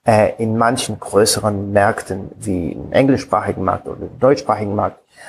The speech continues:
sichtbarer als zum Beispiel in kleineren Märkten, die weniger Aufmerksamkeit, wo auch weniger,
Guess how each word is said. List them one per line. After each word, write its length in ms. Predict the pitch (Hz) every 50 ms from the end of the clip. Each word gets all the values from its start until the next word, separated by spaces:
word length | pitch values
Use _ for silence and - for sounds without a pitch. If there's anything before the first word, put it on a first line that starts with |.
| - - _
sichtbarer 880 | 104 98 - - 151 151 151 - - 117 113 107 104 104 85 - -
als 280 | - 90 92 82 - -
zum 100 | - 107
Beispiel 320 | 98 95 101 - - 107
in 160 | 101 104 107 101
kleineren 600 | - 104 101 101 104 110 117 107 98 98 95 95
Märkten, 520 | 95 92 101 104 - _ _ 107 107 101 - _ _ _ _ _
die 180 | - 107 107 101
weniger 520 | 101 101 104 113 117 107 113 107 90 -
Aufmerksamkeit, 800 | - 87 - - 117 104 104 - - - 101 - - 113 110 101
wo 40 | 120
auch 200 | 110 131 135 -
weniger, 480 | 143 143 139 139 131 135 120 117 -